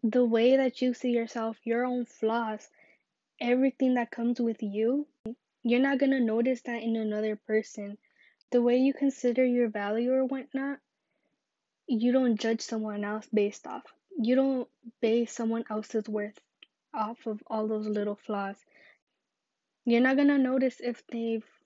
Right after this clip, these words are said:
gained weight. You're not gonna really notice all of those things. And even if you do, they're not less valuable than they were before all of that, you know?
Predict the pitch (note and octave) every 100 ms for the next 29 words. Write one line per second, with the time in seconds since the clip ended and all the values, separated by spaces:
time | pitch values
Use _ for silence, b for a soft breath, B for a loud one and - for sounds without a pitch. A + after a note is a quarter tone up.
0 | _ _ - G#3 G3+ G#3 A3 B3 D4 C4
1 | A#3 A3+ A#3+ B3 B3+ B3+ A#3+ A#3+ A#3+ A3+
2 | A#3+ B3 B3 A3+ A#3 A3+ A3 A3+ - A3
3 | A3+ A3 - C4 A3+ A#3 B3 B3+ B3 A#3
4 | A3 A#3 A3+ _ b b b b _ _
5 | _ - A3+ A#3+ A#3+ A#3+ B3+ - A3+ A3
6 | A3+ - G#3+ G#3+ A3+ A3+ G#3+ G#3 G3+ G#3
7 | G#3 G3+ G#3 G#3 G#3+ G#3 - A3 - -
8 | A3+ G#3+ G#3 G3+ G3+ A3+ - - A3+ A3
9 | A3